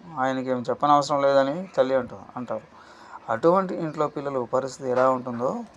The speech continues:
చూడండి. మళ్ళీ తల్లిదండ్రులలో కూడా తల్లి పాత్ర ఎక్కువ ఉంటుంది. ఎందుకంటే తల్లి జన్మనిస్తుంది బిడ్డకి. అందువల్ల తల్లికితో శారీరకంగా గర్భంలో ఉన్నప్పటి నుంచి అనుబంధం ఉంటుంది పాపాయికి. తర్వాత తల్లి పాలు తాగి తల్లి ఒళ్ళో ఆటపాటలు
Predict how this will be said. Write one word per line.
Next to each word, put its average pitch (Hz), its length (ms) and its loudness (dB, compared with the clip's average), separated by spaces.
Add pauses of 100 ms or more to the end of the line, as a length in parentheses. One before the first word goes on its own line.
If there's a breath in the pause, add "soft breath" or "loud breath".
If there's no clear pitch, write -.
చూడండి. 104 460 -12 (1040 loud breath)
మళ్ళీ 143 280 6
తల్లిదండ్రులలో 170 640 4
కూడా 165 260 6
తల్లి 156 240 2
పాత్ర 151 300 4
ఎక్కువ 143 280 -4
ఉంటుంది. 131 280 -6 (280)
ఎందుకంటే 143 460 0
తల్లి 139 260 2
జన్మనిస్తుంది 143 600 2
బిడ్డకి. 131 340 -2
అందువల్ల 139 360 4 (340)
తల్లికితో 139 640 0 (120)
శారీరకంగా 143 600 4
గర్భంలో 135 460 4
ఉన్నప్పటి 139 360 2
నుంచి 131 180 -4
అనుబంధం 135 400 0
ఉంటుంది 131 280 -6
పాపాయికి. 127 460 -2
తర్వాత 139 420 2
తల్లి 139 200 2
పాలు 143 240 4
తాగి 135 280 4 (800 loud breath)
తల్లి 147 260 4
ఒళ్ళో 151 340 4 (600)
ఆటపాటలు 135 640 4